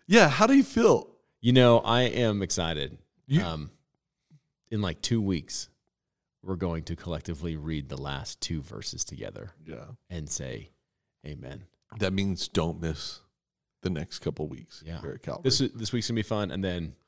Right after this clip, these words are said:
Speaker 2: you know, we have Christmas Eve that's actually on a Sunday, and then we'll wrap up all of Revelation on December thirty-first.
Speaker 1: Mm-hmm.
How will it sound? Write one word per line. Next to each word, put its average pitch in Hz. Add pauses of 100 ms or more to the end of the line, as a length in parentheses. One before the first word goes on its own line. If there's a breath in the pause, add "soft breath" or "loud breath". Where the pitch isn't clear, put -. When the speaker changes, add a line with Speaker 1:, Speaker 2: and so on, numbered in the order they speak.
(120)
Speaker 2:
you 110
know, 110
we 90
have 78
Christmas 104
Eve 95
that's -
actually -
on 80
a 82
Sunday, 73 (560)
and 87
then 85
we'll 78
wrap 82
up 82
all 80
of 80
Revelation 76
on 71
December 80
thirty-first. 78
Speaker 1:
Mm-hmm. 87